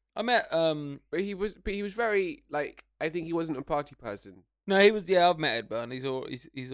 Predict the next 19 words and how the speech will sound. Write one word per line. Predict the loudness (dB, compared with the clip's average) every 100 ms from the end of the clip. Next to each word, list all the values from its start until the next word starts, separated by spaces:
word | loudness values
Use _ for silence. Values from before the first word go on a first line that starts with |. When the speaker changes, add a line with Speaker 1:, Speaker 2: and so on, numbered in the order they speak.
| -8
Speaker 1:
he's | -8
all | -6 -2
right. | 0 -2 -6 _ _ _ _ _
Um, | -8 -6 -4 -4
Speaker 2:
He |
was | -4
very | -4 -6
quiet. | -6 -4 -4 -6 -12 _ _ _ _ -2
Speaker 1:
I | 0 0 0 -2 -2 -2 -2 -4 -8 -12 _ _ _ _
met | -6 -6 -4
Mel | -2 -2 0
B, | 0 -2 -4 _ _ -14
and | -8
I |
went | -4 -4
up | -6
to | -6 -2
her | -2
drunk, | 0 -2 -2 _